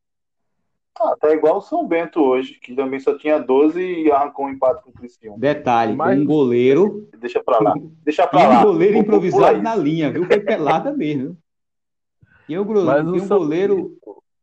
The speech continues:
Speaker 2: improvisado na linha e quem tava fora tava dizendo, "Na outra é o meu."
Speaker 3: <laughs>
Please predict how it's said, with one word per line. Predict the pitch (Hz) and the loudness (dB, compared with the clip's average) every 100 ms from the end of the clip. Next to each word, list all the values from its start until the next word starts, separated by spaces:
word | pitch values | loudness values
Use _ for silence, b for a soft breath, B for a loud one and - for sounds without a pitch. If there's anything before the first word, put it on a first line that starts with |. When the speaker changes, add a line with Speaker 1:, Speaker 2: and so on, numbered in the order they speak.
| 131 | -20
Speaker 2:
improvisado | 127 165 147 156 170 165 | -12 -10 -6 -4 -4 -2
na | 180 | -2
linha | 131 123 156 208 220 208 | -2 -4 -6 -6 -6 -6
e | 190 | -8
quem | 185 202 | -8 -6
tava | 202 185 175 165 | -4 -4 -4 -4
fora | 165 196 | -4 -4
tava | 208 214 | -2 -2
dizendo, | 202 170 170 | -2 -4 -4
"Na | 190 | -4
outra | 226 240 | -4 -8
é | |
o | |
meu." | 160 185 202 110 - _ _ _ _ _ _ _ _ _ _ | -2 0 -2 -4 -12 _ _ _ _ _ _ _ _ _ _
Speaker 3:
<laughs> | _ - - - 880 - - - - 339 - 320 _ 339 | _ -16 -16 -16 -20 -10 -8 -8 -10 -12 -10 -14 _ -14